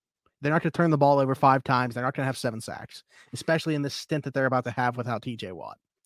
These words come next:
So I think you have to temper expectations for the team based off if that offense can get more to a league average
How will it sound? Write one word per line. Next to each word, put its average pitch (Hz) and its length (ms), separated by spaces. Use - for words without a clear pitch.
So 131 480
I 143 140
think 151 260
you 147 120
have 143 140
to - 60
temper 151 280
expectations 180 680
for 175 120
the 160 80
team 160 380
based 160 320
off 147 260
if 143 160
that 147 240
offense 139 380
can 135 120
get 131 160
more 135 240
to 139 240
a 131 40
league 127 260
average 117 640